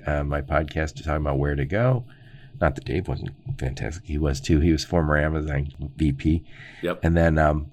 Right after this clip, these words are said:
Speaker 1: I had Sean from Stored on. And these are all very interesting business models because when we talk about this nano fulfillment, I might need ten loca-,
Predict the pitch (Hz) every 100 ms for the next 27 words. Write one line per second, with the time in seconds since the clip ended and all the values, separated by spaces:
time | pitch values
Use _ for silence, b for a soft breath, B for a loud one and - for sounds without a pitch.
0 | - 78 - 90 90 78 69 - 90 90
1 | 67 64 69 - - 80 76 73 - 107
2 | 131 147 120 101 98 90 87 - 78 76
3 | 87 95 71 67 67 69 78 71 76 69
4 | B B B B B B - - - -
5 | - - 90 82 95 117 101 78 71 69
6 | 80 80 85 76 - 69 90 85 71 -
7 | - - - - 82 90 110 80 85 80
8 | - - - - - 71 78 73 71 -